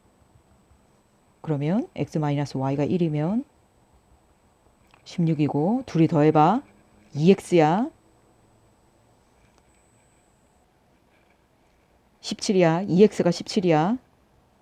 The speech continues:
자연수가 나오지 않아. 요거야. X 마이너스 Y가 이고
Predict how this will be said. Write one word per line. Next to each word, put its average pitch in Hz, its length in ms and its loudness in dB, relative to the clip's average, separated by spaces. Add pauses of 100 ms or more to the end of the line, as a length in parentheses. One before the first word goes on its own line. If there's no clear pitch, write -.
(180)
자연수가 165 500 0
나오지 165 560 4
않아. 156 600 0 (220)
요거야. 160 600 2 (240)
X - 180 -12
마이너스 147 400 -6
Y가 139 360 -2
이고 165 520 -2